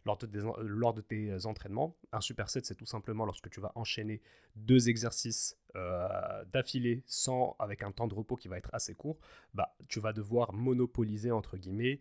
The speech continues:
euh, deux, deux, euh, deux machines ou, euh, deux exercices, en tout cas, pour, euh, bah, pour faire ton,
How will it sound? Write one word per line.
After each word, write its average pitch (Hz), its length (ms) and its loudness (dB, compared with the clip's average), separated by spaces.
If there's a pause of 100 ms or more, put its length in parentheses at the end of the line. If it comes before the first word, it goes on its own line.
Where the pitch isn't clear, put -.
(320)
euh, 98 260 -6
deux, 107 680 2
deux, 113 320 2
euh, 98 260 -2
deux 117 120 2
machines 120 500 2
ou, 110 240 -2
euh, 92 300 -6
deux 113 240 -4
exercices, 104 420 -4
en 104 60 -8
tout 95 100 -14
cas, 127 240 0 (380)
pour, 135 460 -2
euh, 92 680 -6 (340)
bah, 92 120 4
pour 143 220 2
faire 131 180 2
ton, 98 320 -6